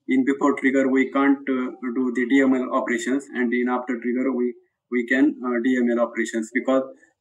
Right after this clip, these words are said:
the, in before trigger we do the operations before the, uh, record is saved to the database.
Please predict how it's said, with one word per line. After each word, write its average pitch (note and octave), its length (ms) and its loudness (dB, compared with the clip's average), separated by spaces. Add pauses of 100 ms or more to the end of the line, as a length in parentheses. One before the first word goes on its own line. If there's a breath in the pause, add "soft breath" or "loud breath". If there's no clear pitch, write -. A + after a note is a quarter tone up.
(100)
the, C3 160 2
in C3+ 100 6
before C3+ 320 0
trigger C3+ 400 2
we C3+ 320 2 (300)
do C#3 180 4
the C4 80 2
operations C#3 480 2
before C3 380 -2
the, C3 100 2 (180)
uh, B2 140 -4
record C3 340 0
is C3 160 -2
saved C3 200 2
to B2+ 260 -2
the B2 180 -2
database. A#2 420 0